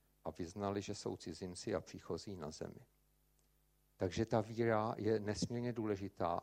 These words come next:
Nějaké svědectví měli, ale neměli plnost. Mně se hrozně líbí to, že, eh, ta zaslíbení pozdravili, jo? To je jako, že jim takhle zamávali. A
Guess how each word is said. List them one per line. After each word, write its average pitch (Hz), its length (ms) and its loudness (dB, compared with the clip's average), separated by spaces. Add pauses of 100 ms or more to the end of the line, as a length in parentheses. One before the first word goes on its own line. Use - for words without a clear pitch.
Nějaké 98 460 2
svědectví 113 520 -2
měli, 104 500 0
ale 101 180 4
neměli 104 440 0
plnost. 98 680 -2 (380)
Mně - 80 -10
se 98 120 0
hrozně 98 320 2
líbí 95 260 -2
to, 107 120 0
že, 104 220 4 (720)
eh, 92 440 2
ta 98 160 0
zaslíbení 104 580 0
pozdravili, 101 720 2
jo? 85 220 4
To - 140 -2
je 101 60 6
jako, 101 220 0
že 110 140 0
jim 110 140 0
takhle 110 260 0
zamávali. 120 680 6 (2250)
A 95 200 4